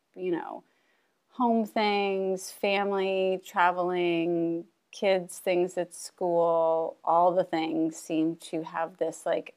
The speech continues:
December thirty-first or, or maybe December twenty-third even deadline. And so, um, I wanted to tap into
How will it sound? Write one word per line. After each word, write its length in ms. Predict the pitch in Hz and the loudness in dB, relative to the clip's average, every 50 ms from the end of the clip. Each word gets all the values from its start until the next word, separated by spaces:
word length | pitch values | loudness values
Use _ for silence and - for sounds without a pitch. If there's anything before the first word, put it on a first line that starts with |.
| _ 185 | _ -12
December 640 | - 170 170 - - 156 160 160 170 165 170 165 165 _ | -12 -10 -8 -4 -4 -2 -2 0 0 0 0 -2 -4 _
thirty-first 960 | - 165 165 170 175 160 165 - 165 165 - - 165 - - - - _ - - | -2 -2 -2 -2 -2 -6 -4 -2 0 0 0 0 -2 -4 -10 -20 -20 _ -20 -12
or, 300 | _ 165 160 165 165 165 - _ _ - - - _ _ _ _ _ | _ -4 -4 -2 -4 -6 -8 _ _ -20 -20 -20 _ _ _ _ _
or 80 | 175 | -2
maybe 320 | 175 180 180 175 165 165 165 | 0 2 2 2 2 0 -2
December 480 | 160 - 170 - - 175 170 160 175 | -4 -6 -8 -4 -2 -2 0 0 -2
twenty-third 680 | 170 - - 180 165 170 165 165 - 180 - - - - | -4 -2 -2 -2 -2 -2 -4 -4 -4 -4 -2 -2 -2 -4
even 480 | - - - 156 151 165 160 160 165 165 - _ _ _ _ _ _ _ | -4 -4 -6 -6 -4 -4 -2 -2 -2 -4 -6 _ _ _ _ _ _ _
deadline. 800 | _ 220 202 196 180 185 175 165 165 165 165 165 170 170 175 180 175 _ | _ 4 6 6 6 4 2 2 2 0 -2 -2 -2 -2 -2 -4 -6 _
And 260 | 170 170 170 170 165 | -4 -2 -2 -2 -4
so, 720 | - - - - 165 151 151 156 151 147 - - - - _ _ _ | -8 -14 -12 -10 -8 -6 -6 -6 -6 -6 -8 -8 -12 -16 _ _ _
um, 460 | - 156 156 151 147 147 143 143 143 - - _ _ _ _ _ _ _ _ _ _ _ _ _ | -20 -20 -18 -18 -16 -12 -10 -10 -10 -12 -16 _ _ _ _ _ _ _ _ _ _ _ _ _
I 60 | - 214 | -4 -2
wanted 400 | 214 220 240 254 247 - 285 - | 0 2 2 2 2 0 -2 0
to 100 | 233 202 | 0 -4
tap 360 | - - 202 196 185 - - - | -4 -6 -6 -6 -6 -6 -4 -2
into 800 | 180 180 180 185 180 - - - 175 170 170 175 170 170 165 | 0 0 0 -2 -4 -8 -6 -4 -2 0 2 2 2 0 0